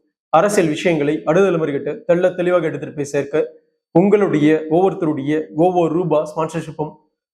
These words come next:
பயன்படும் அப்படின்னு இந்த நேரத்துல சொல்லிக்க கடமைப்பட்டிருக்கேன். நேற்று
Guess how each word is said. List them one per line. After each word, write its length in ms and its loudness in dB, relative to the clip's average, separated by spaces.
பயன்படும் 380 4
அப்படின்னு 260 2
இந்த 240 4
நேரத்துல 500 0
சொல்லிக்க 400 -4
கடமைப்பட்டிருக்கேன். 1080 0
நேற்று 360 6